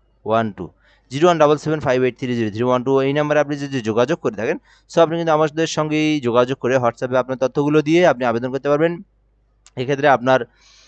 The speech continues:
নিজের নাম, পিতার নাম, মাতার নাম, আহ, সার্টিফিকেট অনুযায়ী বাংলা ইংরেজিতে দিতে হবে। এরপরে জন্ম, আহ, সনদের, আহ, জন্ম তারিখটা দিতে হবে। আপনার হচ্ছে বিবাহিত না অবিবাহিত সেটা দিবেন, আপনি পুরুষ না, আহ, মহিলা সেটা দিবেন আপনি। এরপর আপনার হচ্ছে, আহ, যে বিষয়টা লাগবে এনআইডি কার্ডটা, আহ, এনআইডি কার্ডের সংখ্যাটা লাগবে।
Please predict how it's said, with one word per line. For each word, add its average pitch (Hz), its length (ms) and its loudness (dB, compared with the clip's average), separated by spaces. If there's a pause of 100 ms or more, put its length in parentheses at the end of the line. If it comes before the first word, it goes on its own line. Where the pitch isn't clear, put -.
(140)
নিজের 135 200 0
নাম, 151 160 0
পিতার 147 240 -2
নাম, 143 160 0
মাতার 135 260 0
নাম, 139 260 0
আহ, 120 160 -4
সার্টিফিকেট 135 460 -2
অনুযায়ী 143 320 0
বাংলা 131 260 0
ইংরেজিতে 139 400 -2
দিতে 151 200 0
হবে। 165 260 4
এরপরে 160 280 2
জন্ম, 131 280 2
আহ, 131 200 2
সনদের, 135 480 0
আহ, 117 440 0 (420)
জন্ম 139 280 4
তারিখটা 147 300 0
দিতে 160 200 2
হবে। 165 280 2
আপনার 123 300 -2
হচ্ছে 123 200 -8
বিবাহিত 139 320 2
না 151 180 2
অবিবাহিত 135 400 2
সেটা 139 180 0
দিবেন, 147 260 0
আপনি 123 260 -4
পুরুষ 127 340 -6
না, 143 80 -4
আহ, 120 360 -2 (420)
মহিলা 139 260 0
সেটা 143 280 -2
দিবেন 151 220 0
আপনি। 156 320 -2 (360)
এরপর 143 720 2
আপনার 127 360 0
হচ্ছে, 139 460 0
আহ, 123 160 2
যে 113 120 -4
বিষয়টা 117 300 -2
লাগবে 120 280 -4
এনআইডি 127 240 -2
কার্ডটা, 123 260 -2
আহ, 117 380 0
এনআইডি 127 300 -2
কার্ডের 131 180 -2
সংখ্যাটা 135 400 -2
লাগবে। 147 320 -2